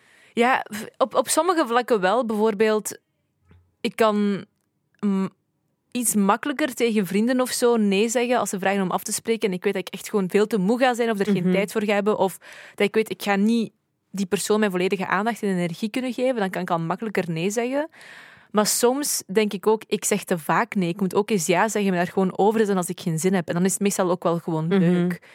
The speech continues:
Speaker 2: Ja.
Speaker 1: Dus je hebt ook de andere kant van, ja, van dat spectrum. Maar zo op vlak van werk vind ik het nog wel moeilijk. Maar dat komt ook omdat ik vroeger, toen ik zo net begon met, met werken en alles,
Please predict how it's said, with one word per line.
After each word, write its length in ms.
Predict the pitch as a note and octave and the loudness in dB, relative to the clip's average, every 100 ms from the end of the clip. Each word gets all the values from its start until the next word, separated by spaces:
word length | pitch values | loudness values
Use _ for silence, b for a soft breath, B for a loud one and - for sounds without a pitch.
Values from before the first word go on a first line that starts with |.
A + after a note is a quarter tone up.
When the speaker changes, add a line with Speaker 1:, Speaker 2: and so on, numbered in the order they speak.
| B | B
Speaker 2:
Ja. 300 | F3 E3+ D#3 | 2 4 4
Speaker 1:
Dus 120 | D#3+ | 0
je 220 | - - | -4 -4
hebt 180 | G#3+ - | -2 0
ook 140 | G3+ | 0
de 100 | G3 - | 0 2
andere 340 | G3 G#3+ A3+ | 2 2 0
kant 360 | - D#3+ E3+ - | 0 -4 -4 -2
van, 320 | F3 E3+ E3 - | -2 -2 -4 -4
ja, 200 | E3+ D#3+ | -4 -2
van 160 | F3 | -2
dat 120 | E3 | -4
spectrum. 560 | - - E3 - E3+ D#3+ B B B | -4 -4 -6 -6 -6 -6 B B B
Maar 120 | A3+ | 0
zo 100 | A3+ | 2
op 240 | B3 G#3+ - | 2 0 0
vlak 280 | A#3+ C4+ | 0 0
van 280 | - B3+ F#3 | 0 2 2
werk 480 | E3 G3 D4+ - - - _ _ _ _ _ B B B B B B - | 0 0 -2 -6 -20 -20 _ _ _ _ _ B B B B B B -2
vind 180 | A3+ | 2
ik 120 | A3 A3 | 2 2
het 240 | F#3+ - _ _ _ _ _ _ - | -2 -4 _ _ _ _ _ _ 0
nog 420 | G#3 G3+ G3 - | 2 4 2 4
wel 200 | G3+ F3 | 4 4
moeilijk. 440 | E3+ F3 E3+ E3 | 2 0 0 0
Maar 100 | F#3+ | 0
dat 100 | G3+ | 2
komt 220 | A3+ G3+ | 0 0
ook 180 | - A3 | -2 0
omdat 180 | A#3 G3+ | 0 0
ik 100 | F3 | -2
vroeger, 340 | - G#3+ G#3+ | -2 0 0
toen 160 | A#3 G3 | 0 -2
ik 100 | F3+ | -4
zo 100 | - | -4
net 200 | F3 F3+ | -4 -4
begon 500 | E3 - F3+ A#3+ G#3 | -4 0 0 0 -2
met, 220 | G#3 G3+ | -2 0
met 120 | F#3+ | 0
werken 340 | E3 F#3+ - A3 | 0 -2 -2 0
en 160 | G3+ | 0
alles, 420 | - A3+ B3 - | 0 0 -2 -4